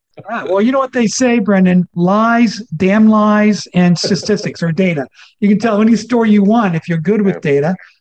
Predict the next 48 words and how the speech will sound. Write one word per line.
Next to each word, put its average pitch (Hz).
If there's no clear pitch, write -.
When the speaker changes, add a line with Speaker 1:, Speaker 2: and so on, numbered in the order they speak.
Speaker 1:
So -
let 269
me 320
ask 226
you 202
this 285
question 143
with 160
the 165
success 170
you've 226
had. 123
Is 202
Speaker 2:
Mm-hmm. -
Speaker 1:
there 190
a 165
metric 170
that 165
the 165
C 208
E 202
O 202
or 180
C 196
F 175
O, 202
he 180
said, 165
"Hey, 185
Brendan, 156
I 214
really 190
need 170
you 165
to 156
meet 156
this 151
metric," 156
that 165
you're 175
like, 143
"What -
a 123
stupid 143
metric," 127
is, 147
I 156
E, 160